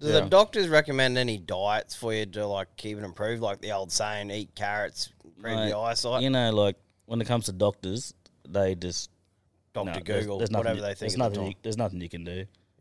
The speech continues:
Speaker 1: Yeah.
Speaker 3: You know, you live with it. And it pissed me off. Like, I went, I went to these, um, like, this fella that took my license, you know, I went to him and, and the, the girls do all the testing and that, and he walks in, and they fucking charge you, like, five hundred bucks for five minutes of his time, you know,
Speaker 2: Mm.
Speaker 3: like, it,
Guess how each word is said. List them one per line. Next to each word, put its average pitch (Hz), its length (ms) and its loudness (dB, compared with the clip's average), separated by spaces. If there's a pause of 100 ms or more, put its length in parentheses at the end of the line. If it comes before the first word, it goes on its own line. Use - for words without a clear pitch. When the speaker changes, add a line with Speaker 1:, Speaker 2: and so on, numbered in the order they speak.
(200)
Speaker 1:
Yeah. 98 120 -4
Speaker 3:
You 92 40 -2
know, 92 60 -4 (120)
you 95 120 -6
live 101 140 -2
with 107 180 -6
it. - 160 -8 (200)
And 104 120 -4
it 95 100 -4
pissed - 220 -2
me 92 120 -4
off. 95 160 -4
Like, 98 120 -8
I - 20 0
went, 131 180 0
I 110 60 0
went 98 220 -4
to 95 100 -8
these, 87 240 -8
um, 85 380 -14 (920)
like, 95 160 0
this 92 160 -4
fella 95 180 0
that 78 100 -8
took - 120 -6
my 80 100 -8
license, 78 460 -6
you 78 40 -8
know, 78 100 -10
I - 20 -8
went 87 180 -6
to - 60 -12
him 80 200 -8
and, 76 280 -14 (480)
and 87 180 -6
the, 90 120 -6 (100)
the 113 80 -4
girls 117 320 4
do 95 160 -2
all 87 80 -4
the 80 80 -8
testing 80 420 -4
and 78 120 -12
that, 82 180 -8
and 92 60 -10
he 104 100 -4
walks 87 320 -6
in, 82 100 -8 (360)
and 92 100 -20
they 85 120 -20
fucking 104 200 -14
charge 120 300 -6
you, 95 60 -6
like, 80 120 -6
five 85 240 -2
hundred 78 200 -10
bucks 85 240 0
for 87 100 -8 (100)
five 85 180 -4
minutes 85 180 -10
of 85 60 -6
his - 140 -6
time, 85 360 -4
you 90 80 -6
know, 110 80 -4 (120)
Speaker 2:
Mm. - 20 -2
Speaker 3:
like, 87 140 -4
it, 85 120 -6